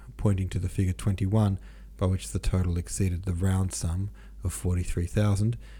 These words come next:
and taking up a pack he prepared to deal. Rostov submissively unbent the corner of his card, and instead of the six thousand he had intended, carefully wrote twenty-one.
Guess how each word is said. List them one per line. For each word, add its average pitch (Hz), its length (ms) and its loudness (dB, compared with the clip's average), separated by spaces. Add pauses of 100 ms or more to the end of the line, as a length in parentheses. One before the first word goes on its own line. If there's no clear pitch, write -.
(140)
and 123 120 0
taking 127 460 4
up 120 260 0 (180)
a 107 60 0
pack - 420 6 (100)
he 101 100 -2
prepared 98 420 2
to - 60 -4
deal. 104 360 6 (520)
Rostov 101 380 2
submissively 98 680 2
unbent 90 340 2
the - 80 -2
corner 101 260 4
of 95 60 4
his 98 160 0
card, 104 280 4
and 104 80 2
instead 113 420 4
of 107 140 4
the 98 80 0
six - 360 -4
thousand 98 360 2
he 95 160 2
had 90 120 -2
intended, 131 520 2 (480)
carefully 95 400 2
wrote 80 240 -2
twenty-one. 92 520 0